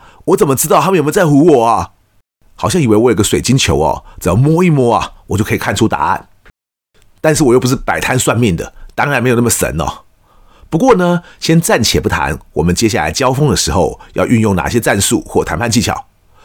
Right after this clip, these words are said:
我们只先就如何判断来说的话，大概可以从以下三个方向着手。第一个呢，是旁敲侧击，也就是和对方设法继续对话。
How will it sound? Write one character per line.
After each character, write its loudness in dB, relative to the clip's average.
我 -2
们 0
只 -2
先 0
就 0
如 2
何 0
判 0
断 -2
来 -4
说 0
的 2
话， -2
大 -2
概 -2
可 -4
以 0
从 -2
以 -6
下 0
三 -2
个 0
方 0
向 0
着 0
手。 -4
第 -2
一 0
个 2
呢， 0
是 -2
旁 -2
敲 2
侧 0
击， -6
也 -2
就 0
是 0
和 0
对 2
方 -2
设 -2
法 -2
继 -2
续 0
对 0
话。 -6